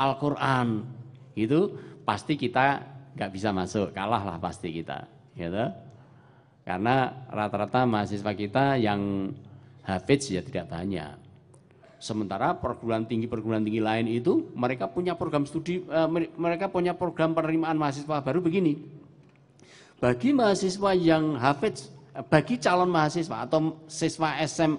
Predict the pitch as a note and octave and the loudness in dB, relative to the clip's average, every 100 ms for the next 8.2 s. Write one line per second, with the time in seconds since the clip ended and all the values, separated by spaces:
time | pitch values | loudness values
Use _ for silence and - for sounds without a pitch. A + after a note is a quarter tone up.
0 | - E3+ D#3+ D3+ D#3 C3+ B2 - - C3 | -2 0 2 4 4 2 0 -12 0 2
1 | - G#3 - - G#3+ D3+ D3+ G3+ G3 D3 | 6 4 4 0 6 6 8 6 8 8
2 | D3 - - - - - - - C#3 F#3 | 6 2 -10 -12 -18 -20 -8 -2 0 0
3 | E3+ C3 A2+ A#2+ C3 A#2+ A2+ A2+ C3 A#2+ | 0 -2 -2 -2 0 0 0 -2 -2 -4
4 | A2 A2+ A#2+ A#2 G#2+ G2+ G2 G2 G2 D#2+ | -4 0 2 2 -2 -4 -4 -6 -8 -12
5 | - - - _ _ - - _ _ _ | -14 -18 -20 _ _ -20 -20 _ _ _
6 | _ _ _ _ _ _ _ _ _ _ | _ _ _ _ _ _ _ _ _ _
7 | _ _ - F#2+ A2+ A2+ G#2+ A#2+ A2 C3 | _ _ -10 -6 -4 -2 -2 -2 -4 -2
8 | A#2 G#2+ | -2 -4